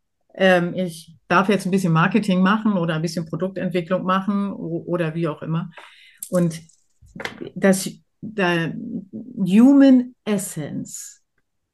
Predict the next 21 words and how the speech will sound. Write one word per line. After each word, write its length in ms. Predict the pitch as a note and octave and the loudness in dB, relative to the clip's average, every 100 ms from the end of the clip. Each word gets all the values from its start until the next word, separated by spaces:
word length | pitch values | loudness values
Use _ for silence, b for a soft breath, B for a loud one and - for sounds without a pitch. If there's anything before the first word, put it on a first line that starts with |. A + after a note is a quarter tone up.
| _ | _
hast 320 | - D#3+ - F3 | -4 -4 -2 -2
du 100 | D#3+ | -2
dein 340 | D#3+ C#3+ C#3+ | -2 -2 -2
Unternehmen 840 | - D3+ - D#3+ D3 C#3+ C3+ C#3 | -4 -6 -4 -2 0 2 0 -2
genannt. 720 | C#3+ D3 D3 D3 C#3+ - - _ _ _ _ _ _ _ _ _ _ _ _ _ _ _ _ _ _ - - | -6 -8 -8 -10 -12 -16 -20 _ _ _ _ _ _ _ _ _ _ _ _ _ _ _ _ _ _ -20 -8
Hast 320 | F3+ E3+ - | -4 -2 -2
du 40 | |
es 140 | E3+ - | -4 0
gleich 460 | F#3 F3+ F3+ - _ _ _ _ | 2 2 2 -12 _ _ _ _
von 240 | - F3+ | -8 -6
Anfang 460 | - F3+ - F3 E3 | -4 -6 -4 -6 0
an 600 | F3 G3 C4 D#4 D4 - - | 2 8 8 6 2 -4 -12
so? 360 | G3+ A3+ C4+ A3 | -4 0 0 0
Wie, 260 | G#3+ G3 | -4 -2
wie 120 | A3+ A3 | 0 2
bist 240 | B3+ - | 0 0
du 60 | A3+ | -4
zu 160 | A3 | -2
diesem 320 | G3 G3 F#3 | -2 0 0
Namen 380 | F3+ F3+ B3 F#3+ | 2 2 4 2
gekommen? 540 | - - - A#2+ E3+ | -2 -16 -16 -12 -14